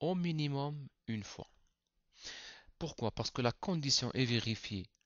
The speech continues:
à la fin et non pas au début de la boucle, au lieu, donc au lieu du début. Donc même si la condition est fausse depuis le début, la séquence est quand même exécutée au minimum une fois. Donc le schéma qui illustre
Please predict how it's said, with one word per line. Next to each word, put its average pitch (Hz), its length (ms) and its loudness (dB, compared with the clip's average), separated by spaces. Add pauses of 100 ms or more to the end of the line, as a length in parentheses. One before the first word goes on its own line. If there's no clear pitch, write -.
(220)
à 127 120 6
la 120 120 6
fin - 340 -2
et 131 80 2
non 135 160 0
pas 160 260 0 (320)
au 143 120 4
début 127 400 2
de 113 100 0
la 101 140 6
boucle, 127 420 -4
au 110 100 -2
lieu, 113 320 -2 (140)
donc 107 180 -6
au 110 80 -4
lieu 117 200 -2
du 104 160 -6
début. 90 200 -2 (1080)
Donc - 180 -2
même 185 160 2
si - 140 4
la 131 100 10
condition 135 600 2
est 135 80 2
fausse 110 400 -2
depuis - 300 -6
le 139 100 -2
début, 113 380 -2 (280)
la 110 220 6 (320)
séquence 151 560 6
est 123 140 0
quand - 140 0
même 110 400 4
exécutée 127 760 2 (120)
au 120 100 -4
minimum 120 540 -2 (120)
une 98 120 -4
fois. - 240 -12 (680)
Donc 104 180 0 (120)
le 127 180 2
schéma 127 360 8
qui - 220 -2
illustre 117 640 -2